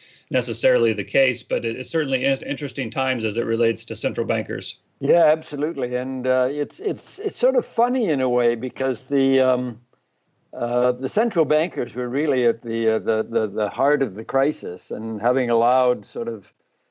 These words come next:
Speaker 2: very rapid credit expansion in so many countries prior to the, the great financial crisis. And one might have thought that there would have been some kind of a pushback, uh, on the central banking community.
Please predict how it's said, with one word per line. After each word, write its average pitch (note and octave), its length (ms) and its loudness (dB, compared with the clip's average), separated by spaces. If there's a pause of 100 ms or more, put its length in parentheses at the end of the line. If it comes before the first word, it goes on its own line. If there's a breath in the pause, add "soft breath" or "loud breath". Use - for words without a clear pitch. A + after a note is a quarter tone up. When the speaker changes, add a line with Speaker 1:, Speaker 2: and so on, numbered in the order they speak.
(140)
Speaker 2:
very C#3+ 380 2
rapid C3 480 0
credit C3+ 320 -8
expansion A2+ 640 -14
in G#2 100 -12
so C#3+ 160 -6
many C3 260 -2
countries A#2 540 -6
prior C#3+ 680 2
to A2 180 -8
the, G2 340 -6
the A#2 80 -10
great A2 300 -2
financial A2 480 -8
crisis. G#2+ 540 -6 (520)
And B2 160 -4
one C#3 220 4
might C#3+ 220 4
have B2+ 120 2
thought C3 380 0
that - 180 -12
there A#2+ 140 -2
would B2 140 0
have G#2+ 120 -8
been A#2 140 -6
some C3+ 240 -2
kind B2 280 0
of G2 80 -4
a G#2 80 -2
pushback, G2 640 -2 (580)
uh, A2 360 -2
on D3+ 340 2
the C#3+ 60 -2
central A#2 360 -4
banking A2 400 -8
community. G#2+ 640 -4